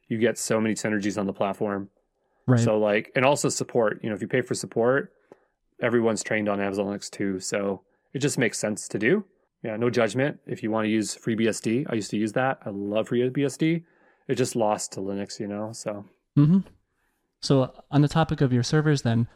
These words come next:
Speaker 2: uh, are you allowed to mention, like, the hardware specs of them? Like, what type of instance type are you using?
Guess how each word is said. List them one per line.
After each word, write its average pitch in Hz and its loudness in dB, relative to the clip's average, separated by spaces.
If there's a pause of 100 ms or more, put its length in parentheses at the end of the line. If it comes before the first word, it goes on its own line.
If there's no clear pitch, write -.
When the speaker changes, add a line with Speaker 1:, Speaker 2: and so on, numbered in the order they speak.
(260)
Speaker 2:
uh, 107 0
are 127 6
you 131 6
allowed 131 4
to 127 -4
mention, 120 2
like, 123 0
the 117 0
hardware 127 2
specs - -2
of 147 0
them? 180 2
Like, 131 0
what 117 -2
type 131 -2
of 120 0
instance 123 2
type 120 2
are 123 0
you 117 4
using? 131 4